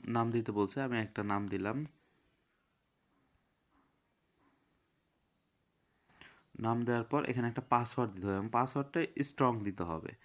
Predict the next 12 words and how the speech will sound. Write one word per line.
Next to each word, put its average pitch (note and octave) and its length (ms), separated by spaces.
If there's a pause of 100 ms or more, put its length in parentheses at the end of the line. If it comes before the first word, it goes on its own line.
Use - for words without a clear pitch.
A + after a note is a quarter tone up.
(280)
সাপোজ A#2+ 340
আমি A2+ 160
দেখাচ্ছি G#2+ 460
কেমন G#2+ 360
স্ট্রং, B2 340 (2000)
যেমন A#2 280
বড় B2 200
হাতের A#2+ 300
থাকবে, C3 460 (600)
ছোট - 380
হাতের A2 340
থাকবে B2+ 380